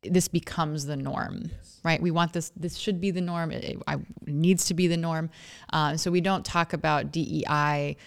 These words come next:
Speaker 1: that much in, in a public way. I will say that we've had some setbacks, and that's the nature of the beast in, in politics, right? We,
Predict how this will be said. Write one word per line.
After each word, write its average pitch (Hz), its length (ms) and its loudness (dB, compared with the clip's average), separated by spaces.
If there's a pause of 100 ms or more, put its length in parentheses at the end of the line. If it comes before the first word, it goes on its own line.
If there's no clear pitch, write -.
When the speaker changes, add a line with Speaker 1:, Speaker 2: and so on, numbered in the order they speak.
(220)
Speaker 1:
that 156 260 4
much 156 560 2
in, 151 160 0
in 151 160 -2
a 139 40 -2
public 151 540 0
way. 135 260 2
I 151 100 4
will 165 140 2
say 160 300 4
that 147 240 2
we've 151 200 2
had 156 220 -4
some 175 140 -2
setbacks, 156 640 2
and 147 220 -2 (680)
that's 233 180 8
the 214 80 6
nature 170 340 6
of 151 100 2
the 160 120 4
beast 151 320 2
in, 160 240 0
in 156 180 -4
politics, 143 580 0
right? 151 220 2
We, 160 220 2